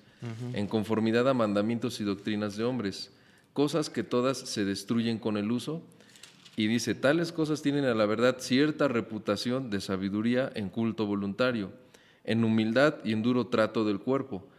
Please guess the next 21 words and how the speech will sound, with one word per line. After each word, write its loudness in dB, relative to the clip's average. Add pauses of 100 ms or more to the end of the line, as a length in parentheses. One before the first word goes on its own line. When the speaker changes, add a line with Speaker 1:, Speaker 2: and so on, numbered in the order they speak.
(180)
Speaker 2:
pero 2
no 4
tienen -2
valor 2
alguno 0
contra -2
los -4
apetitos -4
de -4
la -6
carne". -6
O -14
sea, -4
realmente -2
Speaker 1:
Ujú. 0
Speaker 2:
eso -6
no -2
nos -6
ayuda -2
a -6
combatir -4